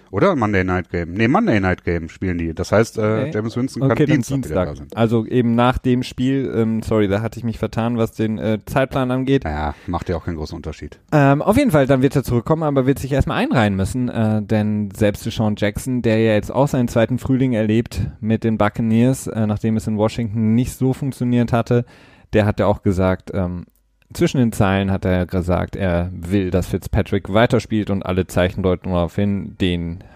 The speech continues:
Speaker 2: heißesten Quarterback vielleicht neben Patrick Mahomes in der Liga logischerweise nicht aufs Spielfeld zu setzen. Und vor allen Dingen, was man auch hört, ist, dass, ähm, klar, wenn man zwei zu null gewinnt und das, ne, vielleicht auch ein bisschen überraschend, gerade wenn man sich die Gegner anguckt,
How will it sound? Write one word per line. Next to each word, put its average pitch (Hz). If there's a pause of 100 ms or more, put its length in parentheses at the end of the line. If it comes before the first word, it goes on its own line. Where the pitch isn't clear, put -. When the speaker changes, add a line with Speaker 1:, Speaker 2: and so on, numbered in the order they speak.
Speaker 2:
heißesten 104
Quarterback 85
vielleicht 87
neben 92
Patrick 90
Mahomes 95
in 90
der 87
Liga 90 (320)
logischerweise 92
nicht 135
aufs 107
Spielfeld 117
zu 110
setzen. 113
Und 233
vor 226
allen 143
Dingen, 196
was 165
man 147
auch 131
hört, 131
ist, - (420)
dass, 123
ähm, 110 (100)
klar, 110
wenn 113
man 117
zwei 117
zu -
null 120
gewinnt 135
und 110
das, 117
ne, 113
vielleicht 113
auch 107
ein 113
bisschen 113
überraschend, 127
gerade 120
wenn 117
man 113
sich 113
die 107
Gegner 110
anguckt, 131